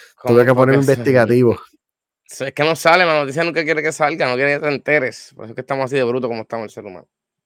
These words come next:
Speaker 1: Perdón.
Speaker 2: No, ya, ya, ya, no. Estamos aquí.
Speaker 1: Perdón.
Speaker 2: El mundo lo ha sacado, tranquilo.
Speaker 1: <laughs>
Speaker 2: Feliz, feliz. Tú tranquilo. Este, pues sí, un hombre en Bélgica, este, como ya porque no nos spoileó,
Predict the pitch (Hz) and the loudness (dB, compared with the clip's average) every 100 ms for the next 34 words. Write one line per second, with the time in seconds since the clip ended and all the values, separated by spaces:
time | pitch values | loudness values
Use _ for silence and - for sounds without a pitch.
0 | _ - - _ _ _ _ _ _ 85 | _ -20 -20 _ _ _ _ _ _ -14
1 | 85 95 101 101 101 110 120 120 127 123 | -12 -12 -12 -12 -12 -8 -8 -8 -10 -10
2 | 101 - 104 - - - 107 147 113 113 | -16 -16 -16 -16 -16 -6 0 2 0 -4
3 | 104 101 117 123 143 165 151 113 117 104 | -8 -4 -2 2 2 2 2 4 4 0
4 | 101 110 95 156 - - - - - 113 | -2 -2 -4 -12 -16 -12 -10 -8 -2 0
5 | 135 131 123 - - _ - - 123 131 | 0 0 -2 -4 -18 _ -18 -6 -2 0
6 | 135 104 - - - - - - - - | 2 0 -4 -18 -18 -18 -20 -20 -20 0
7 | - 131 - 135 123 120 113 113 113 101 | 4 4 6 6 8 8 6 6 4 2
8 | 101 - _ _ _ _ 120 120 135 - | -2 -6 _ _ _ _ 0 4 4 2
9 | _ - 127 151 190 175 127 156 240 - | _ 0 4 6 6 6 6 6 4 2
10 | _ _ - _ _ _ _ - 123 120 | _ _ -20 _ _ _ _ -2 0 0
11 | - 107 107 101 101 101 98 113 123 120 | 0 0 2 0 0 0 0 0 0 2
12 | 127 139 127 117 | 2 2 2 2